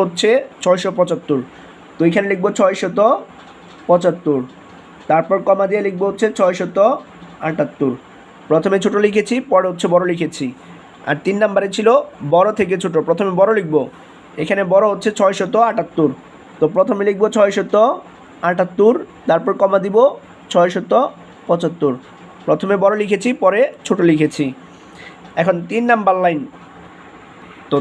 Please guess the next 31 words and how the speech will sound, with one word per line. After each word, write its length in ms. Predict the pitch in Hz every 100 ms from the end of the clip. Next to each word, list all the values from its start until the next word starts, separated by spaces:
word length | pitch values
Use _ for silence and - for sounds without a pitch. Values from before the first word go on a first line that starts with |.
| 135
তিন 120 | 180 208
নাম্বারে 280 | 226 190 196 190
ছিল 160 | 196 202 247 - 175
আটশত 300 | 185 180 180 -
সাতাইশ 400 | 202 185 190 226 302 - - -
আর 80 | 160 180
আছে 140 | 185 185
নয়শত 320 | 190 190 175 202 190
আটচল্লিশ। 500 | 175 170 156 147 135 - - - - - -
এখানে 160 | 180 190
হচ্ছে 160 | 202 208
ছোট 120 | 202 208
থেকে 140 | 208 190 185
বড়, 120 | 175 208 - - -
তো 40 | 180
এখানে 160 | 196 190
ছোট 100 | 196 208
হচ্ছে 160 | 202 220 196
আটশত 260 | 185 180 - -
সাতাইশ। 340 | 185 165 131 - - - - - - -
তো 80 | 160 156
প্রথমে 280 | 185 214 202 208
ছোটটা 280 | 202 208 196
লিখব 160 | 190 180 226 269 - - 175
আটশত 300 | 185 190 190 196
সাতাইশ, 420 | 196 185 190 220 - - -
তারপর 240 | - 170 190 185
কমা 180 | 190 185
দিব 120 | 185 208 277 - - - 151
নয়শত 420 | 180 190 180 156 202 214
আটচল্লিশ। 520 | 185 - 160 151 135